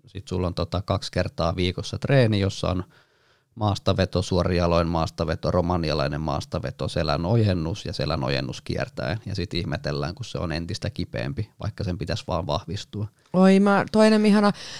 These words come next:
Speaker 2: semmonen eräs tuttavani joskus sanoi mulle, että vahva selkä on terve selkä. Mä oon tässä, Peetu, miettinyt, että mä oon vetänyt kaksisataa kiloa maa-, maasta, että kuinka vahva mun selkä pitäisi olla, että se ei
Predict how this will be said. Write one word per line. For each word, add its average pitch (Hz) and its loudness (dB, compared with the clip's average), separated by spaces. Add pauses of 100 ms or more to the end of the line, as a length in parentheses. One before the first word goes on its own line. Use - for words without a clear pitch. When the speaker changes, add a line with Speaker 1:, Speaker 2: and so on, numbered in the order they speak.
Speaker 2:
semmonen 208 6 (380)
eräs 190 4 (1000)
tuttavani 180 6
joskus 170 2
sanoi 165 6
mulle, 160 4
että 156 0 (2000)
vahva 165 8
selkä 151 2
on 160 0
terve 165 0
selkä. 165 -4 (1000)
Mä 233 6
oon 190 8
tässä, 170 4
Peetu, 175 4
miettinyt, 165 2
että 151 -2
mä 196 4
oon 190 8
vetänyt 180 6
kaksisataa 170 2
kiloa 107 -2
maa-, 147 0 (160)
maasta, 170 -2
että - -10
kuinka 226 6
vahva 180 6
mun 170 -2
selkä 165 2
pitäisi - 0
olla, 160 2
että 165 -4
se 170 0
ei 185 0